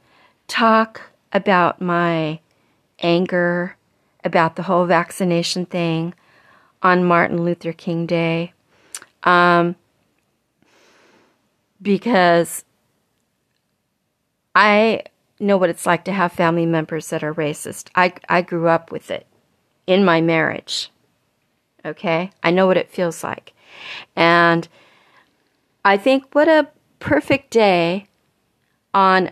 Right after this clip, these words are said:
on Martin Luther King Day to look up the Tuskegee experiment about the vaccinations, about, about what they put into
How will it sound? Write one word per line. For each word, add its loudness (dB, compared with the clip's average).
on 2
Martin 0
Luther 0
King 0
Day 0
to -6
look -4
up -4
the -8
Tuskegee -2
experiment -2
about 0
the -8
vaccinations, -4
about, 0
about 4
what 0
they 2
put 0
into 2